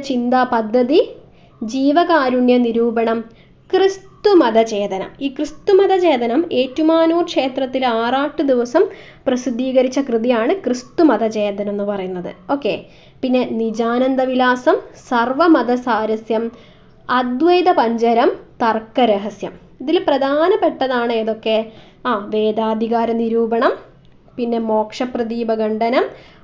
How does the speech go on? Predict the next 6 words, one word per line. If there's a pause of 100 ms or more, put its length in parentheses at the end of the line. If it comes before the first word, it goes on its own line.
(280)
ആദിഭാഷ, (1800)
അദ്വൈത (200)
ചിന്താ (140)
പദ്ധതി, (760)
പിന്നെയോ (920)
പ്രാചീന